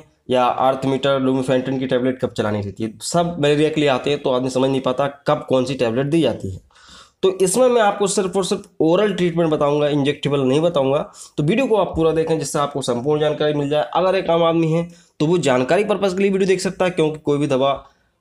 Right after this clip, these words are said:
बिना डॉक्टर की सलाह के नहीं लेना चाहिए, ठीक है। तो शुरू करते हैं यहाँ पे। दोस्तों, मलेरिया किसी भी व्यक्ति को हो जाता है तो उसके कारण, लक्षण, इस पर मेरा वीडियो है, आप वो देख लेना। But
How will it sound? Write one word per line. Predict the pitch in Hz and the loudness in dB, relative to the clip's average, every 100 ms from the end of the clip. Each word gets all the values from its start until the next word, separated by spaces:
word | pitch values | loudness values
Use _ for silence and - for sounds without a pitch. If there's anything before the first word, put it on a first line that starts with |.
| - | -4
बिना | 139 190 | 2 4
डॉक्टर | 196 151 131 | 2 2 -2
की | 113 | -2
सलाह | 117 113 | -2 -2
के | 135 | 0
नहीं | 143 117 | 0 0
लेना | 104 101 | -2 -2
चाहिए, | 95 101 104 | -2 -4 -2
ठीक | 165 | 0
है। | 185 - - - - _ _ | -2 -4 -10 -20 -20 _ _
तो | 180 | 0
शुरू | 247 196 | 2 2
करते | 131 - | 0 -2
हैं | 107 | -4
यहाँ | 110 | -4
पे। | 101 95 - _ - | -4 -10 -16 _ 0
दोस्तों, | 233 240 208 214 - - 127 | 0 2 -2 -2 -6 -4 2
मलेरिया | 127 156 240 202 165 170 | 2 2 2 4 2 0
किसी | 170 180 262 | -4 -2 0
भी | 269 | 2
व्यक्ति | 214 175 175 | 0 -2 -4
को | 165 | -2
हो | 120 | 0
जाता | 117 113 113 | 0 0 -2
है | 107 143 - _ - _ _ | -4 -6 -10 _ -20 _ _
तो | 180 165 | 2 2
उसके | 160 185 170 | 2 0 2
कारण, | 156 151 160 | 2 2 2
लक्षण, | 156 156 151 151 | 0 0 0 0
इस | 151 - | -4 0
पर | 180 | 2
मेरा | 165 160 | 4 2
वीडियो | 143 131 147 | 2 0 0
है, | 120 113 | -2 0
आप | 131 123 | 0 0
वो | 113 | -2
देख | 104 120 120 | 0 -2 0
लेना। | 131 139 131 | -2 0 -2
But | 127 | -2